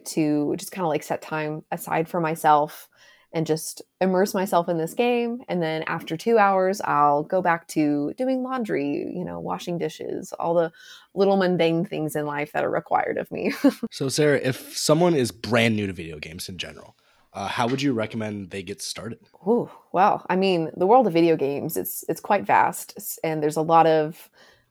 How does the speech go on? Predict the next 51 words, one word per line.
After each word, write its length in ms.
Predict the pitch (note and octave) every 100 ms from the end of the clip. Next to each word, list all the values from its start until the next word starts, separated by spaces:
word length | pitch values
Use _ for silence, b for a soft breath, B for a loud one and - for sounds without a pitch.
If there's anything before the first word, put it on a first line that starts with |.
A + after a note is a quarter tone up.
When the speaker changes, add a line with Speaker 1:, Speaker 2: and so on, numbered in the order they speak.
| -
Speaker 1:
options 680 | D#3+ D#3+ - D#3 D3 D#3 -
in 140 | E3+
the 80 | D#3+
sense 360 | - C#3+ D#3 -
of 380 | D3 C3 A#2 - _ _
systems 720 | - G#3+ G#3 F#3+ F3+ F#3 -
to 120 | -
use. 640 | F3 E3+ F3+ F3+ F3 E3+ D#3
You 60 |
know, 160 | C#3 C3+
do 120 | D#3
I 80 | C#3+
wanna 160 | C#3+
play 160 | C#3+ D3+
on 60 | B2
my 120 | -
laptop? 640 | G#3+ A3 G#3+ G#3+ G#3 A3
Do 120 | F3
I 100 | D3
wanna 200 | D3 C#3+
play 180 | D3 -
on 80 | D3+
a 60 |
Switch 440 | D3+ - G#3+ G#3+ - -
or 120 | G#2+
a 60 |
D 220 | C#3 C3+ D#3+
S? 420 | F3 F3+ - - B B B
Do 100 | E3
I 40 | D3
wanna 140 | C#3+
play 160 | C#3 D3
on 80 |
a 60 | C3+
Steam 340 | - G3+ G3+
Deck 240 | G3 F#3 -
or 60 |
my 100 | D#3
PlayStation? 760 | - - E3+ - E3+ D#3+ E3 D3+
I 40 | D#3+
mean, 160 | D#3
there's 160 | D#3 E3
a 60 |
lot 300 | D3+ D#3 D3+
of 80 | C#3
options. 560 | - - - - G3+ - B B _
Again, 240 | G#3 A#3+ B3+
I 140 | B3
would 240 | F4+ B3 -
really 320 | E3+ E3+ F3 F3+
just 220 | E3